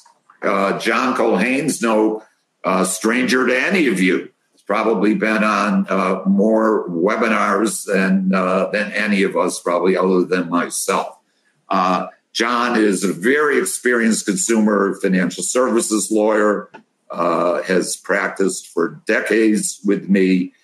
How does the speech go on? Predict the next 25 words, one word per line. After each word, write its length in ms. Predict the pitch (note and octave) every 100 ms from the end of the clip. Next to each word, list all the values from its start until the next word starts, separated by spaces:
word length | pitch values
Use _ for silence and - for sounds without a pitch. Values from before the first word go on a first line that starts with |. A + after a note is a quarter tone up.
| _ _ -
uh, 360 | E2+ E2+ F2+ -
and 460 | F2+ F2+ F#2 F2+ - _ _ _ _ -
whenever 560 | G#2 G#2+ A2 A2 G#2+
I 160 | G2+ G#2
introduce 640 | A2 F#2+ F#2+ A2+ C3 -
John, 560 | - G#2 F#2+ G#2 G#2+ - _ _ _ F2
I, 380 | G2+ F2+ G2
I 40 | G2+
hesitate 720 | B2 E3+ C#3+ G#2+ A#2 A#2 F#2+
to 80 | G2+
say 380 | F#2 A#2 G#2+ G#2+
what 400 | G2+ G#2 G2+ - _ _ -
he 460 | A2 G#2+ G#2 G#2 -
specializes 1120 | - - A#2+ D#3 C#3+ B2 G#2 G#2 F#2 F#2+ F#2+
in 220 | G#2+ A2
or 140 | G2+ -
focuses 540 | C3 D3 E3+ G2+ F#2
on 260 | G2+ G2 G#2+
because 240 | A#2 A#2
it's 200 | B2 A#2
really 400 | E3 F3 F#3+ E3+
everything 540 | F#3 G3 C3 - F#2 - _ _ _
in 200 | A2+ A2
the 100 | G#2+
consumer 640 | - G#2+ - A#2 G#2 F#2+